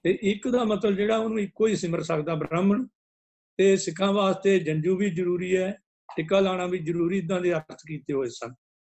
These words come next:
ਸੋ ਭਾਈ ਸਾਹਿਬ, ਭਾਈ ਮਹਾਕਵੀ ਸੰਤੋਖ ਸਿੰਘ ਜੀ ਤੋਂ ਜਪਜੀ ਸਾਹਿਬ ਦਾ ਟੀਕਾ ਕਰਵਾਇਆ ਗਿਆ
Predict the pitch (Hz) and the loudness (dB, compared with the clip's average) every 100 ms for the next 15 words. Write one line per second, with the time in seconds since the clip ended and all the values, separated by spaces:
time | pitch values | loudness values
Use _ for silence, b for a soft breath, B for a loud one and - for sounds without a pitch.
0 | _ - 180 185 180 170 208 208 214 214 | _ -4 -2 0 0 0 0 -2 -4 -12
1 | _ _ _ _ - 160 156 196 196 - | _ _ _ _ -4 0 2 2 0 -4
2 | - 156 170 170 175 185 170 165 160 170 | -4 -2 -2 -2 -2 -2 -4 -4 -4 -2
3 | 175 160 196 185 185 170 160 156 - _ | -4 -4 -2 -2 -2 -2 -2 -4 -8 _
4 | _ _ _ 131 147 151 190 170 190 190 | _ _ _ -2 -2 -2 -6 0 0 0
5 | 190 175 165 160 165 160 160 156 143 135 | -4 -4 -4 -2 -4 -2 -4 -4 -4 -2
6 | 135 135 147 156 | -4 -4 -4 -4